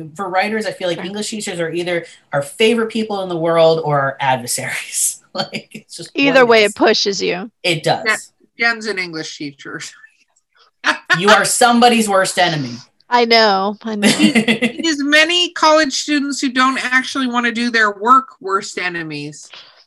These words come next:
Speaker 2: Only if
Speaker 3: So
Speaker 2: you plagiarize.
Speaker 1: Oh.
Speaker 2: Then I, then I get mad. Or if I read, I read a lot of essays about cats and dogs, and I'm like, "Really? All the things in the world you could write about, and you pick cats and dogs?" <laughs>
Speaker 1: But cats are
Speaker 2: Thanks.
Speaker 1: great.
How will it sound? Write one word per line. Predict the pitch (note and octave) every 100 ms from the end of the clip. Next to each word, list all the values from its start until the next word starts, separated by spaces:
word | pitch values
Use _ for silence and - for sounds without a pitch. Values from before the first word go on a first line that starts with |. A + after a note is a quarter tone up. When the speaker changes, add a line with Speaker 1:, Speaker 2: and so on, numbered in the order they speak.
| _ _ _ _ _
Speaker 2:
Only | C4 D#4+
if | C#4
Speaker 3:
So | A3+
Speaker 2:
you | G#3+
plagiarize. | A3 G3+ F#3+ F#3 F#3+ G#3 - - _ _ _ _ _
Speaker 1:
Oh. | C#3+ C#3+
Speaker 2:
Then | C3 -
I, | - _ _
then | A#3 A3
I |
get | G#3 G3
mad. | G3 G3 D4
Or | - C4+
if | C4
I | C4
read, | B3 A#3+ G3+ -
I | G#3+
read | A3 B3+
a |
lot | A#3+ A3
of |
essays | G#3 - A3
about | G3+ G3+ G3+
cats | A#3+ F#3+ -
and | G3
dogs, | - F#3 F3+ E3+ -
and | A3
I'm | -
like, | A3 G#3
"Really? | G#3 G#3+ A#3+ B3 C4 _
All | A3 A3+ A#3
the | A#3+
things | - C4 A#3+
in |
the | B3
world | G#3+ G#3+ A3+
you | A#3
could | A#3
write | G3 F#3+
about, | G#3+ G#3+ A3
and | G#3
you | G3+
pick | A#3+ G#3
cats | A3 F#3 G#3
and | G#3
dogs?" | F#3+ G3 A#3 - - - - _ - - _ E4
<laughs> | - - - - - - - -
Speaker 1:
But | B3
cats | - A#3+ B3+ A#3+
are | C4
Speaker 2:
Thanks. | B3
Speaker 1:
great. | C4 C4 C4 B3+ B3 A3+ G3